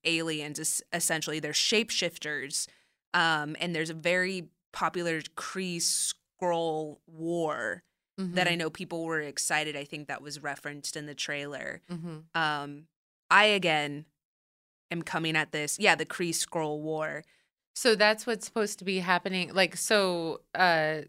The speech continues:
Speaker 2: Kevin Feige said it's not gonna be an origin story where y-, she gets her powers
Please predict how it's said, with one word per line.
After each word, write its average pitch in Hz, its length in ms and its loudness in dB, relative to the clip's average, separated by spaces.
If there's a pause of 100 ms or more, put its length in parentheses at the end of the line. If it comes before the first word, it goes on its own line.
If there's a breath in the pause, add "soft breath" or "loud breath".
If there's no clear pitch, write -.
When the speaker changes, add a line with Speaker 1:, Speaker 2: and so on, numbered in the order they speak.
Speaker 2:
Kevin 196 320 0
Feige 185 380 -2
said 165 380 0
it's 151 240 -6
not 160 160 -2
gonna 170 180 -4
be 165 560 -6 (840)
an 170 240 0
origin 190 480 -2
story 175 420 -4
where 165 200 -6
y-, 160 140 -8
she - 360 -4
gets 180 320 -4
her 214 120 -2
powers 175 840 -4